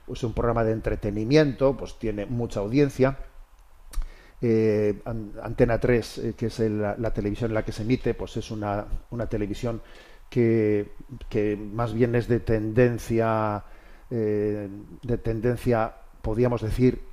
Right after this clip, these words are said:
conservadora, com-, o sea, comparando con otras televisiones, porque, digamos, en el espectro televisivo,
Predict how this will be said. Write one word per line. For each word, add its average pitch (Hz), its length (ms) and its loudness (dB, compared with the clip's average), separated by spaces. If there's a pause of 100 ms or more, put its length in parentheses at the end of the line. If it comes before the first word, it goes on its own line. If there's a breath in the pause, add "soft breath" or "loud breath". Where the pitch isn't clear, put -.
(480)
conservadora, 117 1300 2
com-, 127 480 6
o - 40 -10
sea, 117 260 0
comparando 127 800 6
con 117 160 0
otras 120 360 0
televisiones, 113 720 2
porque, 110 240 -2
digamos, 117 400 0 (280 loud breath)
en 120 140 2
el 117 100 6
espectro 127 520 4
televisivo, 127 760 2